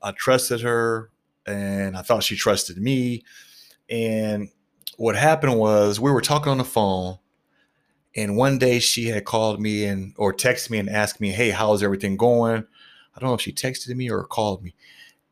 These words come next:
And I had just, I wasn't feeling good 'cause I had went to the hospital or a doctor. I had a personal issue I had to deal with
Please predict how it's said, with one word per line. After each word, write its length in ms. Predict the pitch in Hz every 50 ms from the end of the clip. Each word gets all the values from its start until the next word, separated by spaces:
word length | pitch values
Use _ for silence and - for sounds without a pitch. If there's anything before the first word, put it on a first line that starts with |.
| _ _ _ -
And 680 | 113 113 107 107 107 107 104 101 101 101 98 98 98 -
I 140 | 110 120 123
had 280 | 123 123 113 98 87
just, 1000 | 87 - - 131 143 147 143 143 - - - - - - _ - - - - - - _ _ _ _
I 120 | - 113 123
wasn't 360 | 127 123 117 107 113 104 -
feeling 320 | - - 151 139 131 113
good 180 | 101 110 110 104
'cause 120 | - -
I 60 | 110 110
had 120 | 104 95
went 200 | 92 110 110 101
to 80 | - 101
the 60 | 98
hospital 540 | 98 113 117 113 - - - 110 107 110 107
or 280 | 107 101 98 92 87
a 100 | 85 80
doctor. 500 | 80 101 104 104 - - 104 95 95 95
I 20 | 95
had 140 | 101 95
a 40 | -
personal 460 | - - 110 107 101 - - 98 92
issue 320 | 90 98 90 - - 98 92
I 60 | 92
had 100 | 92 90
to 60 | 87
deal 220 | 82 90 98 95 90
with 260 | 92 92 90 87